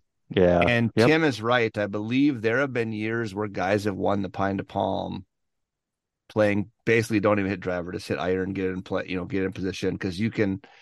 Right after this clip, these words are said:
Speaker 2: you know, hit iron and, and hit wedge into a lot of holes. But they do a few, like, in-course O Bs and some other stuff there. Um, that one, um, I think, uh,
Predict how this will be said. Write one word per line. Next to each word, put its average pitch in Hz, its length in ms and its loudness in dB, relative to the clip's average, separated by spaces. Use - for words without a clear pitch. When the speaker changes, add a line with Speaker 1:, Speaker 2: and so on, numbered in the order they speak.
Speaker 2:
you 104 140 -6
know, 101 100 -2
hit 101 200 -4
iron 101 300 2
and, 92 160 -2
and 90 180 -4
hit 95 160 -4
wedge 92 280 -2
into 90 240 -4
a - 20 0
lot 87 220 0
of 85 80 -6
holes. 82 420 -6
But 104 220 0
they 131 160 6
do 147 240 10
a 135 60 6
few, 143 300 4
like, 120 360 0
in-course 123 560 -2
O 110 120 0
Bs 101 360 -4
and 95 100 -10
some 92 140 -6
other 95 160 -2
stuff 87 340 -6
there. 90 380 -2
Um, 90 600 -2
that 131 360 4
one, 123 500 4
um, 90 640 -6
I 101 120 0
think, 127 540 -4
uh, - 120 0